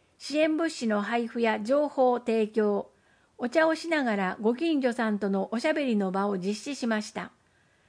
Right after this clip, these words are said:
会場はご自宅のガレージなどをその時、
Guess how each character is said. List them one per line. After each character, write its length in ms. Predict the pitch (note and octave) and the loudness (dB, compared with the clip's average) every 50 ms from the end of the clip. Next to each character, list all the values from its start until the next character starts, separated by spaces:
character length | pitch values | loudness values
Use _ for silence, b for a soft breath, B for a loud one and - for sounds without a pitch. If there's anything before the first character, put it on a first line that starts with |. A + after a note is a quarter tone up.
| _ _ _ | _ _ _
会 240 | - D#4 D#4 D#4+ D#4 | -2 0 0 2 2
場 240 | E4 E4 D#4 D4+ | 4 4 4 4
は 200 | C#4+ C#4+ C#4 C4 | 4 4 4 2
ご 120 | A#3 A3 B3 | 2 2 2
自 140 | C4 C4 - | 0 2 2
宅 240 | E4 D#4 D#4 D#4+ | 2 2 2 2
の 160 | C#4+ D4+ C#4+ C4 | 0 0 0 2
ガ 140 | C#4+ C#4+ | 2 2
レ 140 | D4 E4 E4 | 2 2 2
ー 40 | D4+ | 0
ジ 140 | C4+ B3+ A#3 | 0 0 0
な 160 | B3+ C4 A#3+ | 0 2 2
ど 100 | A3+ G#3+ | 0 0
を 60 | G3 | 0
そ 160 | F#3+ - A#3+ | 0 0 0
の 120 | B3+ C#4 C#4 | 2 2 2
時、 460 | C#4 C#4 C4+ - G3 F#3 - - | 0 -2 -4 -4 -4 -6 -6 -8